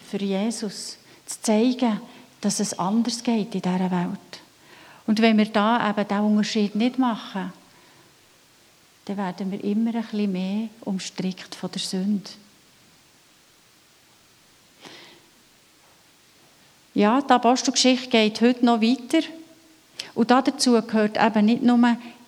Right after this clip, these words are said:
Heilung und spektakuläre Wunder, sondern dazu gehört eben auch,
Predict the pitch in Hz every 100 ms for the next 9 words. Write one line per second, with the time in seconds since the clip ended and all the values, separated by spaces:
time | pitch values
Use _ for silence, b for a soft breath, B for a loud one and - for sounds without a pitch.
0 | - 220 226 208 190 175 - - - B
1 | B B _ _ - 226 214 214 - -
2 | - - - - 214 - 208 202 - 208
3 | 196 202 214 202 190 180 175 190 - _
4 | B B B B - 233 226 220 220 226
5 | 240 - 240 233 208 202 - 208 220 -
6 | 196 208